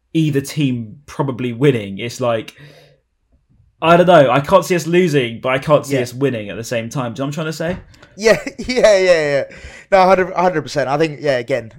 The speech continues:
Speaker 2: uh, nail on head for the third time today, Ryan. Um,
Speaker 1: <laughs>
Speaker 2: it's been, like, it's one of those games where it's, it's, uh,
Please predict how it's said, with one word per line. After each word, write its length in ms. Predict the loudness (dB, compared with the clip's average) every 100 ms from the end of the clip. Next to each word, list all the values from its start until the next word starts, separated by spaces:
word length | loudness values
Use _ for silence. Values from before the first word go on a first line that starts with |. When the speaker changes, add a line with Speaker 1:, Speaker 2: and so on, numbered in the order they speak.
| -6
Speaker 2:
uh, 160 | -4
nail 320 | -2 0 0 -2
on 80 |
head 200 | -6 -8
for 120 | -8 -10
the 80 |
third 260 | -6 -6 -6
time 180 | -10 -16
today, 180 | -14 -12
Ryan. 300 | -10 -12 -14 -20 -20 -2
Um, 280 | 2 4 4
Speaker 1:
<laughs> 40 |
Speaker 2:
it's 420 | 2 2 0 -6 -8
been, 320 | -6 -4 -4
like, 380 | -4 -4 -8 -20 _ _ _ _
it's 200 | -6 -4
one 120 | 0 0
of 80 |
those 140 | 0 -2
games 280 | -6 -8 -4
where 360 | -2 0 -2 -2
it's, 520 | -4 -6 -12 -18 -20 _ _ _
it's, 320 | -16 -12 -6
uh, 360 | -2 -2 -2